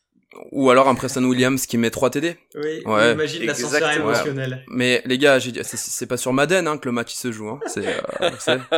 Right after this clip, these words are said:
Speaker 1: euh, gl-, non, globalement, pff, en vrai, on, on, tout, tout supporter, on va, il va y croire. Mais, euh, je vous cache pas que moi, je m'attends vraiment à une nouvelle défaite et je pense que la saison, on va essayer d'attaquer notre saison après ce match-là. Après, euh, il faut en effet continuer à montrer ce qu'on est capable de,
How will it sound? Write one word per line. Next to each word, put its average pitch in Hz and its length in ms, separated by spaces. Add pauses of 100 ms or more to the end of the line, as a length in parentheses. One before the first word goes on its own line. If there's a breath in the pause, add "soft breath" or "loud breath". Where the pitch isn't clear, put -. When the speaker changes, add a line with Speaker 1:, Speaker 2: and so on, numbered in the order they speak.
(460)
Speaker 1:
euh, 113 380
gl-, 110 280
non, 117 300
globalement, 131 680
pff, - 280 (220)
en 117 160
vrai, 135 240
on, 107 280
on, 104 120
tout, 127 440
tout - 120
supporter, 123 520
on 104 120
va, 101 140
il 95 40
va 104 120
y 113 80
croire. - 420
Mais, 101 200
euh, 101 220 (360 loud breath)
je 110 100
vous 107 40
cache 107 220
pas 127 160
que 107 260
moi, 113 160
je 107 80
m'attends 107 260
vraiment 104 220
à 110 40
une 110 80
nouvelle 107 240
défaite 117 400
et 101 180
je - 60
pense 113 180
que 120 60
la 104 80
saison, 113 520 (520 loud breath)
on - 160
va 110 100
essayer 120 220
d'attaquer 117 320
notre 117 160
saison 117 340
après 120 340
ce 120 120
match-là. 110 480
Après, 123 400
euh, 104 520
il 110 60
faut 123 320
en 113 140
effet 120 240
continuer 117 480
à 107 80
montrer 107 320
ce - 80
qu'on 107 100
est 104 80
capable 110 380
de, 101 320